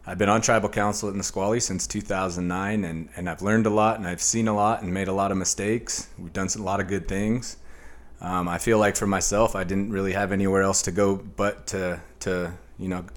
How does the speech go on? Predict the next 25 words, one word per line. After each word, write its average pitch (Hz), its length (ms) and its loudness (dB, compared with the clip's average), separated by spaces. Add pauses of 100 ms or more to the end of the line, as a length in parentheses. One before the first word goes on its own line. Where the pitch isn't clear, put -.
(140)
be 107 100 -2
the 104 120 -2
chairman 113 420 2
and 90 100 0
run 101 140 2
for 107 140 0
that 98 180 2
position. 90 560 -2
And, 80 200 -6
uh, 82 280 -4 (640)
you - 60 -6
know, 87 80 2
I 87 80 2
thank 101 300 2
all 95 140 6
of 90 100 0
our 92 100 4
Nisqually 90 640 0
tribal 101 320 2
members 98 420 2
who 92 300 -4
voted 98 400 0
me 107 240 2
and 87 140 -2
support, - 680 -4